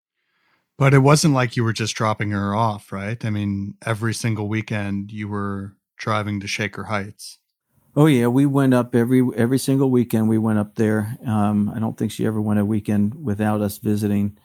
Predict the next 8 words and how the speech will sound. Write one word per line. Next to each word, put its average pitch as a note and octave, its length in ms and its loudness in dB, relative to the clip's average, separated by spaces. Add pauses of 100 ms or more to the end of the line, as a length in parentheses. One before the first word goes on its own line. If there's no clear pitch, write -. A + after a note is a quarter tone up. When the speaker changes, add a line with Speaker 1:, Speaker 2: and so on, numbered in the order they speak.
(440)
Speaker 2:
She A2+ 340 2
really A2 280 2
looked G#2+ 180 0
forward A2 380 2
to A2 80 -2
that. G#2+ 360 -2 (140)
And, G#2 640 0
uh, G2+ 340 -2